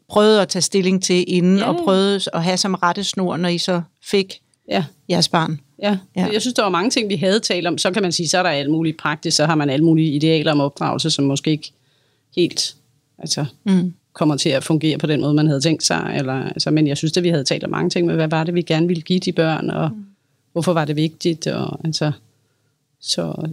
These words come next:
Speaker 2: så det, jeg synes godt, man kan forberede sig, og man kan i hvert fald tage nogle snakke med hinanden,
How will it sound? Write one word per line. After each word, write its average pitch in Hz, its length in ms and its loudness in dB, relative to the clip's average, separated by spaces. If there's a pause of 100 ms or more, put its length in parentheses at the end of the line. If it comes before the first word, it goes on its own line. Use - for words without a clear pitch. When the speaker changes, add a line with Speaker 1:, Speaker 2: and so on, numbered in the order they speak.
Speaker 2:
så - 540 -4
det, 147 180 0
jeg 160 120 0
synes 185 160 0
godt, 240 160 4
man 262 120 4
kan 226 100 2
forberede 202 420 2
sig, 196 140 2
og 180 80 4
man 180 100 4
kan 196 80 2
i - 40 4
hvert 196 100 2
fald 202 80 -10
tage 220 180 2
nogle 233 160 -2
snakke 196 500 -2
med 196 160 -2
hinanden, 185 640 4